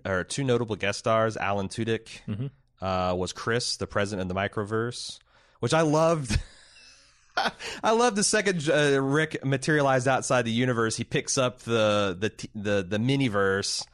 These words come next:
Speaker 1: and throws it on the ground, and the president just kind of, like, 'cause he's made a feast, he's just like, "Whoa, bad, bad tour," or something. <laughs> Like,
Speaker 2: Uh-huh.
Speaker 1: this, he just takes all in stride. I like, love them. Also, Nathan Fielder, uh, the voice of, uh, the,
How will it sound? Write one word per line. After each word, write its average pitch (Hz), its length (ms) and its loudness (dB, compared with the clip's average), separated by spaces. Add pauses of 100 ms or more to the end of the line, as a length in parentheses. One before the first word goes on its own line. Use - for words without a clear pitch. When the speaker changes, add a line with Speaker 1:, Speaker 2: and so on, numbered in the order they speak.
(240)
Speaker 1:
and 113 180 -2
throws 131 340 4
it 131 80 0
on 123 180 2
the 113 60 0
ground, 120 640 2
and 107 160 0
the 107 60 0
president 120 460 0
just 117 140 -6
kind 113 180 0
of, 104 120 -2
like, 104 260 -2
'cause 127 140 -2
he's 113 200 -4
made 131 240 2
a 117 40 2
feast, 143 300 -2
he's 117 140 -4
just - 400 -6
like, 107 160 2
"Whoa, 104 480 2
bad, 123 500 -4 (300)
bad 135 320 -2
tour," 120 480 2
or 104 80 -2
something. 101 560 0
<laughs> - 20 -2
Like, 120 240 4
Speaker 2:
Uh-huh. 113 180 2
Speaker 1:
this, 127 220 -4
he 139 120 -2
just 127 180 -6
takes 143 240 -2
all 120 120 2
in 113 80 -2
stride. 110 320 0
I 101 60 0
like, 131 360 0 (340)
love 170 240 0
them. 151 240 2
Also, 165 240 2
Nathan 151 320 2
Fielder, 104 580 -4 (240)
uh, 107 220 2
the 110 80 -2
voice 113 340 0
of, 98 400 -4
uh, 90 380 0
the, 85 400 -4